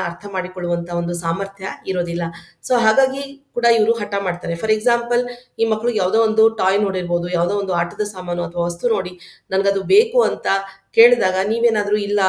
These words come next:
ಇವತ್ತು ಇದನ್ನ ನಾನು ಕೊಡ-, ತೆಗೆಸ್ಕೊಡೋದಕ್ಕೆ ಆಗೋದಿಲ್ಲ, ಇನ್ನೊಂದ್ ದಿನ ನಾನು ಇದನ್ನ ನಿನಗೆ ತಂದು ಕೊಡ್ತೀನಿ," ಅಥವಾ "ನಿನಗೆ ಕೊಟ್ಟಂತ ವಸ್ತುವನ್ನ ನೀನು ಇನ್ನೊಬ್ರ ಜೊತೆ ಶೇರ್ ಮಾಡ್ಕೋಬೇಕು, ಅವ್ರ ಜೊತೆ ಸೇರಿ ನೀನ್ ಆಟ ಆಡ್ಬೇಕು."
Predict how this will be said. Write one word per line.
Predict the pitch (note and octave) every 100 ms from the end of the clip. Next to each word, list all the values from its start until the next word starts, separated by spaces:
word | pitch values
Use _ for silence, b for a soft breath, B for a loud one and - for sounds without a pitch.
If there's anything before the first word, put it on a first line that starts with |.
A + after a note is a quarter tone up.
| F#3 F#3+
ಇವತ್ತು | F#3+ -
ಇದನ್ನ | G#3 F#3+ F#3 F3+
ನಾನು | F3 F3+ F#3 F3 -
ಕೊಡ-, | F3 E3+ -
ತೆಗೆಸ್ಕೊಡೋದಕ್ಕೆ | F3 F#3 - F3+ E3+ E3+
ಆಗೋದಿಲ್ಲ, | E3+ E3+ F3 E3+
ಇನ್ನೊಂದ್ | E3+ G3+ A#3+ A#3+
ದಿನ | A3+ G#3+ G3
ನಾನು | G3
ಇದನ್ನ | F3+ F3+ F3+
ನಿನಗೆ | F3 F3 F3
ತಂದು | F3+ F3
ಕೊಡ್ತೀನಿ," | - E3+ F3 E3+ E3+ B B -
ಅಥವಾ | G#3+ A#3 A3 A3+ B B -
"ನಿನಗೆ | A3 B3+ B3+
ಕೊಟ್ಟಂತ | A3+ A3+ G#3+ G#3+
ವಸ್ತುವನ್ನ | G3 G3 G3+ G3 G3+
ನೀನು | F#3+ F#3+
ಇನ್ನೊಬ್ರ | F3+ F#3 F#3
ಜೊತೆ | F3+ F#3 F#3
ಶೇರ್ | F#3+ F3 E3+
ಮಾಡ್ಕೋಬೇಕು, | E3+ E3+ E3+ E3+ F3
ಅವ್ರ | E3+ F3
ಜೊತೆ | G#3+ G#3+
ಸೇರಿ | G#3+ G3 G3+
ನೀನ್ | F#3+ F3+
ಆಟ | E3+ F3+
ಆಡ್ಬೇಕು." | F3+ E3+ E3+ F3